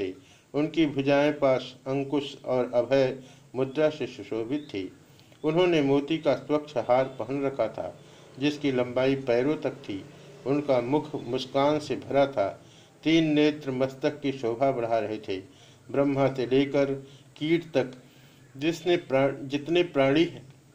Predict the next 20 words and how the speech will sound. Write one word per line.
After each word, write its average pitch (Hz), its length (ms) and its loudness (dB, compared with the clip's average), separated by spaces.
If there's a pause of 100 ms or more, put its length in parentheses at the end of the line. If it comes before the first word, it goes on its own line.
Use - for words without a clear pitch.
(420)
इन 151 160 0
सब 175 320 0
की 156 140 4
जननी 135 380 2
कहलाने 131 520 0
का 113 400 0 (280)
सौभाग्य 135 500 2 (140)
एकमात्र 131 680 0
इन्हीं 117 380 -6
को 143 140 -4
प्राप्त 113 440 -2
है। 98 260 -6 (360)
ये 143 140 2
करुणा 143 440 2
रूपी 135 500 0
अमृत 139 420 -2
की 135 220 -2
अगाध 127 300 2
समुद्र 135 480 -6
हैं। 113 260 -8